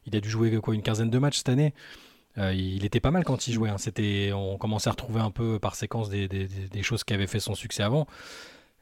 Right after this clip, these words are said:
Et c'est, c'est un peu désespérant, c'est un peu déprimant. Et, euh, bah, j'espère que, ouais, comme, comme t'as dit, que la, ça contractire. Enfin, c'est dur, <laughs> c'est dur à assumer, t'es en contractire, tu gagnes quarante millions, t'as joué, euh,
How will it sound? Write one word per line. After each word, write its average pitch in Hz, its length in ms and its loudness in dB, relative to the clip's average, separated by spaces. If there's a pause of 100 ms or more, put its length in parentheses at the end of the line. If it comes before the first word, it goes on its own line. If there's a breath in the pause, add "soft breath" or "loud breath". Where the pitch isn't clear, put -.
(100)
Et 87 220 -2
c'est, 90 320 -2
c'est - 180 -4
un 90 80 -2
peu 117 140 2
désespérant, 107 600 0
c'est 123 120 -4
un 104 60 -4
peu 117 120 -4
déprimant. 110 520 -2
Et, 95 240 -2
euh, 90 160 -4 (260)
bah, 87 160 -6
j'espère 90 420 -6
que, 95 260 -6
ouais, 127 200 0 (200)
comme, 104 140 -4
comme 104 160 -4
t'as 113 120 0
dit, 117 140 -2
que - 120 -6
la, 104 160 -2
ça - 260 -8
contractire. 117 640 -4 (640 soft breath)
Enfin, 123 120 2
c'est 131 140 2
dur, 127 200 6
<laughs> 110 40 -2
c'est - 120 -6
dur - 220 4
à 151 40 6
assumer, 135 300 2
t'es - 80 0
en 107 60 2
contractire, 123 520 0
tu - 100 -8
gagnes 107 180 -2
quarante 113 300 -2
millions, 120 340 2
t'as 113 120 -2
joué, 107 240 0
euh, 95 160 -2